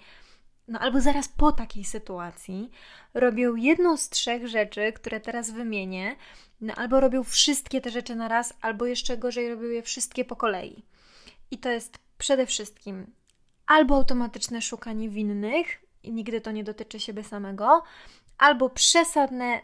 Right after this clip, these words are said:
narzekanie i po prostu hiperbolizacja wszelakich skutków wobec tej osoby, oczywiście negatywnych. I ostatnie, równie automatyczne co pierwsze, szukanie wymówek.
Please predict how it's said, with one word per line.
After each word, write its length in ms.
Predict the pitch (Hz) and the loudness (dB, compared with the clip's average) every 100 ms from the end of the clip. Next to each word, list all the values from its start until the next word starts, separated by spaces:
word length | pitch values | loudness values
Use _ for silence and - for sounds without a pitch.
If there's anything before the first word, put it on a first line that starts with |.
| - | -10
narzekanie 1080 | 247 254 269 302 277 277 - 233 226 220 220 | -6 -2 4 4 4 -4 -4 -4 -4 -6 -8
i 160 | - 240 | -10 -10
po 140 | 247 | -10
prostu 420 | - 240 - 247 | -6 -8 -8 -12
hiperbolizacja 1120 | - - 269 254 240 247 233 220 247 240 240 | -10 -8 -4 -4 -2 0 0 0 -2 -4 -6
wszelakich 520 | 226 - 226 226 226 - | -8 -6 -6 -6 -10 -14
skutków 640 | - 247 - - 220 - | -12 -12 -12 -10 -12 -12
wobec 500 | 226 220 226 220 214 | -8 -4 -2 -4 -6
tej 200 | 226 214 | -6 -4
osoby, 480 | 208 - 190 185 208 269 285 - | -4 -6 -8 -4 2 4 2 -4
oczywiście 380 | 214 208 214 202 | -12 -12 -12 -10
negatywnych. 760 | 202 214 202 190 208 311 359 - _ _ _ _ _ _ _ _ _ - | -10 -10 -14 -10 0 2 0 -8 _ _ _ _ _ _ _ _ _ -12
I 120 | 247 | -6
ostatnie, 540 | 233 - 269 269 254 247 - - - - - | -6 -2 -2 -2 -8 -12 -14 -18 -18 -16 -10
równie 480 | 233 294 302 277 | 4 6 6 2
automatyczne 720 | 226 233 226 220 240 - 214 | -4 -6 -8 -8 -8 -8 -8
co 140 | 214 208 | -10 -10
pierwsze, 680 | - 220 220 - 233 220 220 - - | -6 -6 0 4 4 4 -2 -14 -20
szukanie 800 | - - 226 220 214 208 208 202 - | -8 -6 -4 -4 -2 -4 -6 -10 -16
wymówek. 720 | 214 220 208 202 - - - | -12 -8 -8 -8 -12 -18 -20